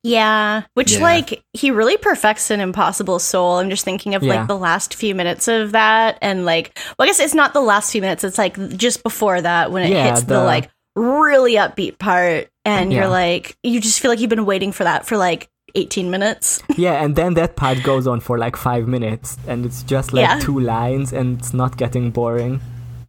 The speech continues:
Speaker 1: Mm-hmm. Yeah.
Speaker 3: And I guess also in a small way in Christmas Unicorn.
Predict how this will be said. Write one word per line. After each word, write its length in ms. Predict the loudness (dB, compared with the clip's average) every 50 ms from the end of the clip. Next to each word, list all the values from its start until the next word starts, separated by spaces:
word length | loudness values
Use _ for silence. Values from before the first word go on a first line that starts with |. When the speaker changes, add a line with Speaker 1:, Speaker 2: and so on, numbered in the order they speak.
| 0 2
Speaker 1:
Mm-hmm. 460 | 4 4 6 4 4 2 0 -2 -4 _ -16 -16 -14 -14 -14 -16 -16 -16 -16 -18 -12 -4
Yeah. 180 | -2 0 0 0 -4 -6 -10 -10 -8 -4
Speaker 3:
And 100 | -2 0
I 80 | 0 2
guess 220 | 2 0 0 0 0
also 300 | 0 0 0 0 0 0
in 100 | 0 -2
a 40 |
small 380 | -4 -4 -2 -2 -2 -2 0 0
way 140 | 0 0 -2
in 120 | -2 -4
Christmas 480 | -2 -2 -2 -2 -2 -4 -4 -4 -2 -4
Unicorn. 600 | -4 -2 -4 -4 -4 -2 -2 0 0 0 0